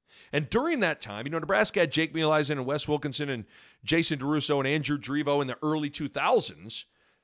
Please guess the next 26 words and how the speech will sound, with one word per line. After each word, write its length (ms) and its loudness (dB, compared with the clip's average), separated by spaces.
But, 220 -2
you 80 -2
know, 120 -2
after 300 0
two 180 -2
thousand 460 0
five 640 -4
or 80 -2
so, 460 -2
there's 180 2
been 140 0
a, 120 2
there 120 0
was 120 0
a 40 6
long 380 6
drought 480 4
of 120 -2
in-state 420 2
dudes 220 4
on 100 6
the 80 2
roster 360 2
for 100 -4
that 220 -8
game. 140 -14